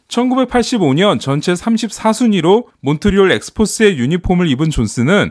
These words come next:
무시무시한 구위와 구제불능의 제구를 동시에 선보입니다. 그리고 서울 올림픽 개최 하루 전날인 천구백팔십팔 년 구월 십육 일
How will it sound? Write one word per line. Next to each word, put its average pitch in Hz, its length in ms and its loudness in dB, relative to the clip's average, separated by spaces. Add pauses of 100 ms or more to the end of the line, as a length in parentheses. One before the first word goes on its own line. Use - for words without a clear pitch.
(140)
무시무시한 185 600 2
구위와 143 560 2
구제불능의 170 640 -2
제구를 127 520 0
동시에 156 420 0
선보입니다. 117 760 -2 (300)
그리고 202 540 2
서울 240 340 0
올림픽 156 400 -2
개최 127 340 0
하루 196 220 2
전날인 123 640 0 (120)
천구백팔십팔 220 920 -2
년 185 160 0
구월 139 240 0
십육 135 380 -4
일 214 200 2